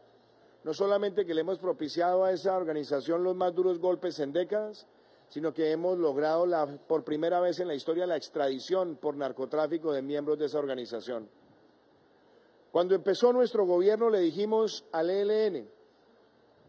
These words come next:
que íbamos a evaluar cómo fue su proceso de conversación con la administración anterior.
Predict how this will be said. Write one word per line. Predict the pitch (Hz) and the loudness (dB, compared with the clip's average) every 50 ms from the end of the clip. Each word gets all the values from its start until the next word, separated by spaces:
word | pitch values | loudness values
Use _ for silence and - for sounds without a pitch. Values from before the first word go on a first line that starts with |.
| _ - - - - _ | _ -20 -20 -20 -14 _
que | - 151 156 | -2 0 2
íbamos | 165 185 190 208 202 180 - | 4 4 4 4 2 0 2
a | 185 | 2
evaluar | 160 156 151 151 156 165 185 190 202 208 190 | 2 2 2 2 2 2 2 2 2 2 0
cómo | - 190 185 185 175 | -2 -2 -2 -2 -2
fue | - 170 196 202 185 | 0 0 0 0 0
su | - 202 180 151 | 0 -2 -4 -2
proceso | 160 147 139 - - 202 208 185 - 143 113 101 - _ _ _ _ _ _ _ _ _ _ _ _ _ _ _ - | -2 -2 -2 0 0 0 0 -2 -4 -6 -10 -10 -14 _ _ _ _ _ _ _ _ _ _ _ _ _ _ _ -6
de | 139 151 | -6 -2
conversación | 143 156 151 151 147 143 135 - 147 135 - 165 175 170 | -2 -2 0 0 0 -2 -2 -2 -4 -2 -2 -2 -2 -2
con | 156 185 | -2 -2
la | 180 160 | -2 -2
administración | 151 147 143 143 139 - - 139 131 117 151 151 | -2 -2 -4 -4 -4 -4 -4 -4 -2 -2 -2 -2
anterior. | 160 160 143 - 135 123 127 120 107 | -2 -2 -2 -2 -2 -2 -4 -6 -6